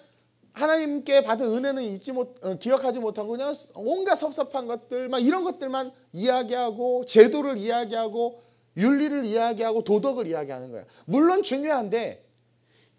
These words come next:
제가 그랬죠. 교회는 킹덤 오브 갓이야. 하나님의 왕국이에요. 왕국은요 민주주의가 아니라 왕의 명령이 우선이에요.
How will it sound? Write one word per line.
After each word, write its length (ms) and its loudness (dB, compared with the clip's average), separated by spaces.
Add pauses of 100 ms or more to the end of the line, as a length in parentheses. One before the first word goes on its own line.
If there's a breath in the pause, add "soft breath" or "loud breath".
제가 200 8
그랬죠. 260 6
교회는 420 4
킹덤 380 2
오브 140 2
갓이야. 300 0
하나님의 480 2
왕국이에요. 800 2 (1000)
왕국은요 640 2
민주주의가 580 0
아니라 220 4
왕의 360 4
명령이 460 2
우선이에요. 840 0